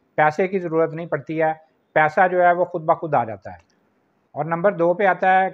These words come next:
कारोबार करने के लिए उम्र और तालीम की कोई कैद नहीं है। और नंबर थ्री पे आता है अपना कारोबार जितनी जल्दी शुरू करेंगे उतनी जल्दी कामयाब होंगे। और नंबर चार पे आता है अगर आप कोई चीज़ बनाते हैं या कोई चीज़ सेल करते हैं या कोई सर्विसेज दे रहे हैं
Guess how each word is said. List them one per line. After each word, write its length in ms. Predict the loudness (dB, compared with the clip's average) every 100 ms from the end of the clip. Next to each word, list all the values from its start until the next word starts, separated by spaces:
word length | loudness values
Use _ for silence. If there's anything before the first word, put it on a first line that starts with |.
| -2
कारोबार 380 | 0 0 -2 -2
करने 260 | -6 -8
के 80 | -8
लिए 240 | -4 -2 -2
उम्र 460 | -4 -2 0 0
और 200 | 2 0
तालीम 380 | 0 -2 -2 -6
की 120 | -8 -6
कोई 200 | -4 -4
कैद 260 | -4 -6
नहीं 160 | -8 -16
है। 160 | -18 _ _ _ -8
और 140 | -6
नंबर 320 | -4 -2 -2 -2
थ्री 220 | -4 -6
पे 120 | -2
आता 300 | -2 -2 -2
है 80 | -2 -2
अपना 260 | -4 -6 -2
कारोबार 460 | 0 2 2 0
जितनी 340 | -2 -8 -8 -4
जल्दी 260 | -2 -2 -6
शुरू 220 | -6 -4
करेंगे 420 | -4 -4 -4 -4
उतनी 360 | -6 -10 -10 -6
जल्दी 260 | -4 -4 -6
कामयाब 400 | -8 -8 -12 -14
होंगे। 200 | -14 -10
और 80 |
नंबर 260 | -8 -6 -2
चार 280 | 2 2 2
पे 100 | -2
आता 240 | -2 0
है 60 | 0
अगर 160 | 0
आप 160 | 0 -2
कोई 100 | -8
चीज़ 280 | -8 -8 -8
बनाते 380 | -4 -4 -4 -10
हैं 200 | -10 -6
या 180 | -2 -2
कोई 140 | -2 -8
चीज़ 240 | -10 -6
सेल 240 | -6 -6 -6
करते 280 | -8 -8
हैं 140 | -8 -2
या 180 | 0 0
कोई 140 | -2
सर्विसेज 380 | -6 -6 -8 -8
दे 180 | -4 -4
रहे 120 | -4
हैं 140 | -6